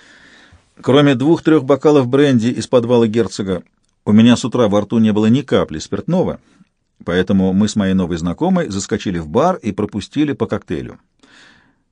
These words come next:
Мы хорошо провели время, но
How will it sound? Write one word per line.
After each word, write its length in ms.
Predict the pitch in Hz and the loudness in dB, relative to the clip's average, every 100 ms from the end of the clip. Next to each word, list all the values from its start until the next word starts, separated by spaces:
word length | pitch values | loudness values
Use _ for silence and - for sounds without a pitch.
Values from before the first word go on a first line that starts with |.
| - | -10
Мы 100 | 92 | -8
хорошо 340 | - 120 117 107 | -2 -2 -2 -2
провели 300 | 101 98 95 | -2 -2 -2
время, 440 | 139 208 202 165 - _ - | 0 2 2 -2 -6 _ -12
но 540 | 104 123 - 104 - | -8 -6 -6 -10 -16